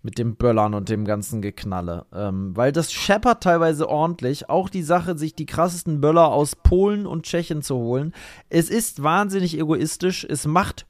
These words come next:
Höllenspaß. Ähm, aber davon abgesehen, dass es euch selbst stark verletzen kann, tut's sehr vielen Menschen sehr und auch,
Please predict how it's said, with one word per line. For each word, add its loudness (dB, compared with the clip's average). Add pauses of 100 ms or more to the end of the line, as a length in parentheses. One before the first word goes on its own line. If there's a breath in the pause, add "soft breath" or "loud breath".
Höllenspaß. 0 (480 soft breath)
Ähm, 4
aber 0
davon 2
abgesehen, -2
dass -4
es -10
euch -4
selbst -2
stark -2
verletzen -4
kann, -6 (160)
tut's -6
sehr 4
vielen -2
Menschen -4
sehr 0 (200)
und -4
auch, -4